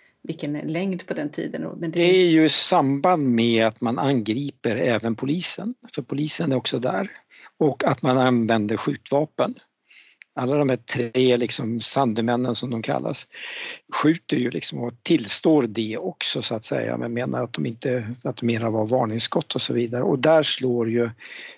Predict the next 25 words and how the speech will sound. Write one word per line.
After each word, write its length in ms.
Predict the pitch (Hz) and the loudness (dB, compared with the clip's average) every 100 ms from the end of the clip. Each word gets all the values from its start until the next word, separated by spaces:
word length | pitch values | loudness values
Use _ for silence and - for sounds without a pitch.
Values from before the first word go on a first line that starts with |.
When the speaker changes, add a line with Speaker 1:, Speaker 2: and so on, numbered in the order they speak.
| _ | _
Speaker 2:
staten, 720 | - 131 143 - - 131 110 107 - _ _ | -6 -2 -2 -2 -2 -2 -2 -6 -14 _ _
som 440 | - - 131 123 117 | -2 2 4 4 4
ju 280 | 120 127 107 _ _ _ _ _ _ - - _ _ _ _ | 4 4 0 _ _ _ _ _ _ -20 -20 _ _ _ _
arbetsgivarna 600 | 139 113 113 - 113 110 | -2 -2 -4 -6 -6 -4
har 100 | 107 | -4
tillgång 560 | 117 - 131 110 123 123 | -4 -2 -2 -2 -2 -4
till. 480 | - 202 101 - 117 | -2 -2 -2 -8 -10
Det 280 | 190 165 139 | -10 -4 -2
är 40 | 131 | 2
det 220 | 156 151 | 2 2
man 180 | 127 107 | 0 -2
har, 140 | 110 | -4
man 120 | 117 | -6
har 80 | 113 - - | -6 -10 -8
tillgång 400 | - 127 113 143 | -4 -2 0 0
till 140 | 139 120 | -2 -4
hela 320 | 127 120 113 | -2 0 2
den 240 | 120 113 110 - - | 2 0 -4 -12 -12
statliga 480 | - 117 104 113 | -2 0 0 -4
repressiva 760 | 113 107 - 117 120 113 110 117 - | -4 -4 -4 -8 -6 -6 -6 -6 -6
apparaten. 840 | 117 - 135 151 180 - - - _ _ - - | -2 0 2 2 0 0 -2 -2 _ _ -8 -2
Man 100 | 123 | -2
kan 340 | - 156 160 | 2 4 4
vräka 400 | 143 123 - 117 | 2 0 0 -6
folk 280 | - 139 | -8 -12